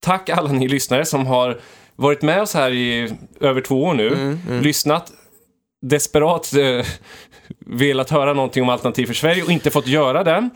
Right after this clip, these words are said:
Speaker 2: Ja.
Speaker 1: Det har ju varit lite medvetet, eller ganska mycket medvetet, att inte läcka ut Alternativ för Sverige sådär, utan snarare slå till som, eh, en bomb.
Speaker 2: Ja, man, man kan ju också säga att det blev ju lite av en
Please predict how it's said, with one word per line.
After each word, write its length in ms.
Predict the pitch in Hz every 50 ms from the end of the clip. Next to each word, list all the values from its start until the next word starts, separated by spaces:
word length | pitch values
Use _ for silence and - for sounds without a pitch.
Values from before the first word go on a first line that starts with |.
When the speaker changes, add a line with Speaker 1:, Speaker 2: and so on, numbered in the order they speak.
| - - -
Speaker 2:
Ja. 60 | - 104
Speaker 1:
Det 140 | 113 135 147
har 40 | 156
ju 40 | 156
varit 200 | 151 151 143 -
lite 220 | 151 151 135 147
medvetet, 640 | 147 151 147 135 131 135 135 135 - 170 190 - - 131
eller 80 | 127 123
ganska 200 | 131 127 - 131
mycket 320 | 135 151 151 - 151 151
medvetet, 440 | 165 165 143 131 131 113 139 131 131
att 120 | 127 117
inte 300 | 135 127 120 - 120 113 - - - - - - - - - -
läcka 380 | 131 135 147 143 - - 147
ut 540 | 139 160 175 156 139 - - - - - - -
Alternativ 360 | 139 131 135 127 123 131 120
för 100 | 123 120
Sverige 500 | - 135 120 113 110 110 113 110 113 117 - - _ _ _ _ _ _ _ _ _ _ _ _ _ _ - -
sådär, 360 | - - 151 143 147 143 127
utan 220 | 123 120 135 127 123
snarare 280 | - 139 123 123 123
slå 140 | 120 - 123
till 240 | 123 120 113 107 104
som, 280 | - 120 107 107 107 107
eh, 260 | 107 107 107 - -
en 100 | 120 120
bomb. 280 | 170 175 123 98 101 95 - - _ - - -
Speaker 2:
Ja, 280 | 131 135 143 160 147 - - -
man, 200 | 160 165 175 - -
man 140 | - 165 160
kan 120 | - 185
ju 60 | 185
också 180 | 175 165 - 156
säga 320 | - - 208 196 151 131
att 240 | 127 - - - - _ -
det 180 | 139 139 156
blev 320 | 143 135 151 180 202 226 220
ju 100 | 226 226
lite 320 | 208 208 170 - - 117
av 220 | 113 117 117 113 123
en 260 | 120 120 120 120